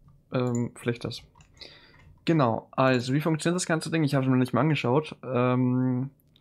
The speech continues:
Script-Files, Core, Chat und Miners I D.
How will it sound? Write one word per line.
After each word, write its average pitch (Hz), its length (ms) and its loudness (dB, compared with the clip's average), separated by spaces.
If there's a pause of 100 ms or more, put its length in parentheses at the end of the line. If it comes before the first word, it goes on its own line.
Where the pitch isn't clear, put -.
(500)
Script-Files, - 800 -2
Core, 160 420 2
Chat - 500 -2
und 127 240 -2
Miners 120 920 0 (440)
I 120 160 2
D. 113 400 -6